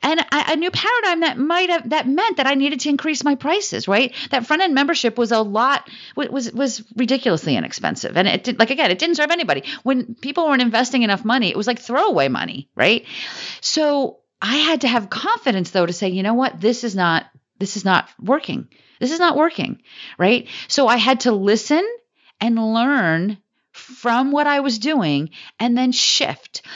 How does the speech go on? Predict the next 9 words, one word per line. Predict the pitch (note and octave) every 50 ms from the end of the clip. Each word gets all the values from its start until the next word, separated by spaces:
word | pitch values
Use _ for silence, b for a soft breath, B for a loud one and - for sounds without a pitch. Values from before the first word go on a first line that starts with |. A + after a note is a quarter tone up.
| B B
So | B - F#4 F4+
could | F4+ - F#4 D#4 D#4+
you | F#4
talk | F4+ F4 F#4 G#4 A#4+ -
about | A#4+ A4 G#4+ A4+ A4
these | G4+ G4+ -
shifts | - - G4+ G#4 F#4 - F4
as | D#4+ E4 D4
mistakes? | D4 D#4+ D#4+ - - - B3 A#3+ C#4+ G#4 A4 - - - - - -